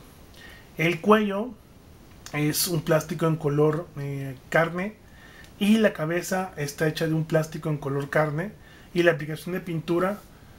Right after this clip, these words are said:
pues está en el cabello, en la barba y obviamente en los ojos, ¿no?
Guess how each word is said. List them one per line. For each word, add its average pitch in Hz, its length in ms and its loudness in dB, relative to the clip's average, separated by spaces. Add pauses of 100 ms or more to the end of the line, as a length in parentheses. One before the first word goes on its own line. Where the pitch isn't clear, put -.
(120)
pues 160 240 0
está 165 560 0
en 151 220 -2
el 147 120 -4
cabello, 165 600 0 (1040)
en 156 180 2
la 147 140 4
barba 170 420 0
y 180 80 -2
obviamente 160 480 -2
en 143 80 -4
los 113 220 -4
ojos, 113 340 -4
¿no? 170 160 -4